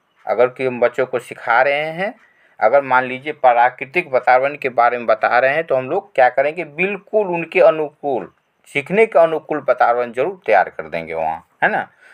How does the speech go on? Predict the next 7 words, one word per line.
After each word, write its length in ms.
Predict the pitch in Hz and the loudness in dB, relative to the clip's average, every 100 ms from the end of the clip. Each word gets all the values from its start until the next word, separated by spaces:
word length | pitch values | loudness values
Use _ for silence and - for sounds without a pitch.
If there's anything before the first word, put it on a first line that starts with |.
| _ _ | _ _
छात्र 420 | - 185 220 208 | -6 -4 -2 -2
यह 160 | 196 190 | -2 -2
निर्णय 380 | 170 156 160 156 | -4 -8 -8 -8
के 180 | 156 | -6
लिए 200 | 143 143 | -6 -6
स्वतंत्र 560 | 131 - 143 185 180 147 | -6 -4 0 0 0 -2
है, 240 | 123 107 | -2 -4